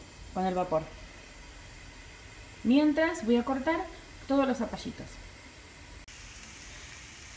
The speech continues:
Bueno, una vez que la cebolla ya está un poquito cocida,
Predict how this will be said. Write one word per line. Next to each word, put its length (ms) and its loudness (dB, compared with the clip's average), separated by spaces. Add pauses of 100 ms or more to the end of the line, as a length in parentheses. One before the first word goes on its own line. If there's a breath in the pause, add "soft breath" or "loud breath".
(100)
Bueno, 320 8
una 180 6
vez 160 2
que 80 0
la 120 4
cebolla 300 0
ya 120 -2
está 180 -2
un 100 4
poquito 380 -4
cocida, 560 0